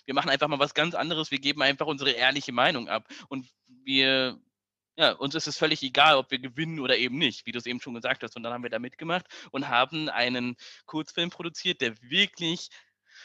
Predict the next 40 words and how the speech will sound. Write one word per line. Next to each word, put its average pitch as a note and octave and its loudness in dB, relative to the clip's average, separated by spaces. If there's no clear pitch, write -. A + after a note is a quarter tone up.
speziell D3 2
ist. G#3+ -4
Zum F#3+ 0
Beispiel G#3+ 2
liege E3+ -4
ich - -8
da D#3+ 4
als D3 2
American C#3+ 0
Beauty F3+ -4
auf C3+ 0
dem B2+ -2
Boden C#3 -4
und B2+ -2
von C3+ -6
oben C#3 -4
regnet C3 -6
das C3 -2
Chicken D3+ -2
Nuggets C#3 -4
auf B2 -8
meinen A#2+ -4
Bauch, A#2+ -2
ja. A#2+ -4
<laughs> - 0
Und, D#3+ 2
äh, D#3 0
wir E3 0
sprechen G3+ -2
halt G#3 4
das G3 -4
Thema F#3+ 2
an, G3 0
ja, D#3 2
dass, D3 -6
dass, C#3+ -4
äh, C3+ -2
der C#3 -2
große D3+ -10
Fleischkonsum, C#3+ -6